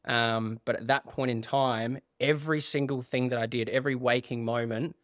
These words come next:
um, even, you know, half sleeping moments was thinking about work. You know, it was, "Where are we expanding? How are we doing it? Who are the key people? How are we making sure the clients are, you know, looked after and, and get equal or better standard here in Adelaide so that,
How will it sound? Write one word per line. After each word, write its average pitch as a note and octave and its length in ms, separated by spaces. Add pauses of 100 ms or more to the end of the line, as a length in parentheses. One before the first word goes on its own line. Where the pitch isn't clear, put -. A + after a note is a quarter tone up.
(460)
um, A2+ 500
even, B2 480
you B2 100
know, A2+ 120
half B2 480
sleeping A#2+ 460
moments A2+ 380
was B2+ 160
thinking A#2+ 300
about G#2+ 240
work. G2+ 340 (400)
You A#2 120
know, A#2 260
it C3+ 160
was, A2+ 280
"Where B2 220
are C3+ 60
we C3+ 80
expanding? A#2+ 560
How A#2 260
are - 40
we C3 100
doing A#2 300
it? A#2 120 (100)
Who A#2+ 120
are C3+ 60
the C3+ 60
key C3+ 200
people? A#2+ 460
How A2 240
are B2+ 40
we C3 280 (300)
making C3 240
sure C3+ 140
the B2 60
clients B2 460
are, A#2+ 320
you B2+ 100
know, A#2+ 80
looked B2 280
after A#2+ 380
and, A2+ 200
and B2 160
get - 120
equal C3 300
or B2+ 60
better B2 200
standard A#2 440
here C3 320
in A#2+ 60
Adelaide A#2+ 440
so A#2 140
that, A2+ 140